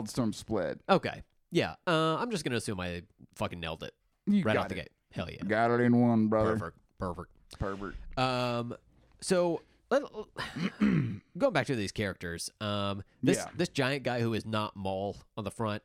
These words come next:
Speaker 2: get outta here.
Speaker 1: What
Speaker 2: I
Speaker 1: is
Speaker 2: don't,
Speaker 1: his name? Who
Speaker 2: I don't
Speaker 1: cares?
Speaker 2: know. <laughs> Uh, he's like
Speaker 1: Let's come up
Speaker 2: Maul
Speaker 1: with one.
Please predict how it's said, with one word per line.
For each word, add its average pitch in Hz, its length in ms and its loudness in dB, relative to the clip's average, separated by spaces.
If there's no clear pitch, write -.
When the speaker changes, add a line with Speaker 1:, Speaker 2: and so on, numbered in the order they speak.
Speaker 2:
get 120 120 0
outta 80 180 -8
here. - 280 -14
Speaker 1:
What 180 140 4
Speaker 2:
I 190 40 8
Speaker 1:
is 165 60 6
Speaker 2:
don't, 143 60 2
Speaker 1:
his 123 100 2
name? 107 400 2
Who 131 120 -4
Speaker 2:
I 131 100 2
don't 117 120 0
Speaker 1:
cares? 101 40 -4
Speaker 2:
know. 87 260 -4
<laughs> 175 200 2
Uh, 117 260 0
he's 147 220 0
like 143 300 0
Speaker 1:
Let's 214 140 6
come 233 180 10
up 196 120 8
Speaker 2:
Maul 131 80 4
Speaker 1:
with - 20 -4
one. 101 340 -2